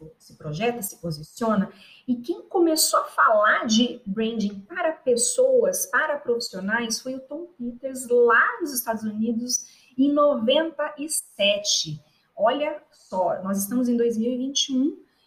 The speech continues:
e agora que isso tá, assim, mais, começando a ser mais difundido no Brasil. É, tem algumas pessoas que já falaram sobre isso algum tempo atrás. Até vou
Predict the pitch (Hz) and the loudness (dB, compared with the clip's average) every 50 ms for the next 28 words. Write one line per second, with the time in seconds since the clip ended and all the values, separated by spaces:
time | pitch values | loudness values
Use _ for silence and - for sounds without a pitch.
0 | _ _ 233 247 277 285 262 226 220 240 277 - 311 302 302 294 - - 269 277 | _ _ -4 -4 -2 -2 -4 2 4 4 6 6 4 2 -2 -6 -6 -10 -6 -4
1 | 269 - - - - 220 262 - - - 269 269 262 262 254 240 240 254 269 277 | -4 -6 -6 -10 -12 -8 -4 -2 -2 -2 -2 -4 -4 -4 -2 0 2 2 2 2
2 | 294 302 294 294 294 - - - 262 262 262 254 - 277 277 277 269 277 - 226 | 2 2 0 0 0 -2 -4 -4 -2 -2 -2 -2 -2 -4 -4 -6 -6 -6 -6 -4
3 | 240 240 240 - 262 254 247 247 254 254 240 269 254 - - 285 277 262 214 196 | -4 -4 -2 0 0 0 0 -2 -4 -6 -8 -10 -12 -12 -8 -6 -4 -4 -4 -2
4 | 208 220 247 277 247 254 240 233 233 220 208 202 202 196 190 - 185 202 220 254 | -2 -2 -4 -4 -4 -4 -4 -4 -4 -4 -6 -6 -6 -6 -6 -8 -8 -8 -8 -8
5 | 285 - - _ _ _ _ _ _ _ _ _ 202 208 202 202 202 - - 262 | -8 -10 -16 _ _ _ _ _ _ _ _ _ -10 -8 -6 -6 -6 -6 -6 -4
6 | 277 285 285 269 233 277 302 302 294 - - 269 269 - - - - 247 254 262 | -4 -2 -2 0 0 0 0 0 0 0 -2 -2 -2 0 0 2 2 4 4 4
7 | 254 254 - - - - 233 214 - 208 226 226 247 262 262 262 247 226 208 190 | 4 2 0 -4 -8 -8 -6 -4 -4 -2 0 2 2 2 4 4 4 4 2 2
8 | 180 175 175 - _ _ _ - 214 196 180 175 185 202 240 240 220 220 214 214 | 0 -6 -10 -16 _ _ _ -2 -2 0 2 2 4 4 2 2 0 -2 -6 -6
9 | 220 196 190 202 196 - - 202 185 - - - _ _ _ _ _ _ - 196 | -6 -6 -6 -6 -6 -6 -8 -8 -10 -14 -16 -20 _ _ _ _ _ _ -10 -8
10 | 208 220 214 214 220 196 196 190 185 185 220 214 220 214 214 214 - 247 226 240 | -4 -4 -4 -2 -2 -4 -4 -4 -6 -10 -6 -4 -4 -4 -4 -2 -4 -4 0 0
11 | 254 | 0